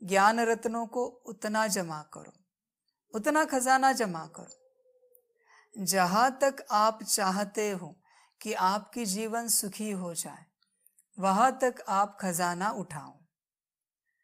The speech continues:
अभी यह है सूक्ष्म खजाना,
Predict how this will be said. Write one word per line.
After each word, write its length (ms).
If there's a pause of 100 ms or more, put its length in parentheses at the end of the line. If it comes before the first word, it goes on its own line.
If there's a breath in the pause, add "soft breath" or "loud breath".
(400)
अभी 340
यह 240
है 240
सूक्ष्म 520
खजाना, 680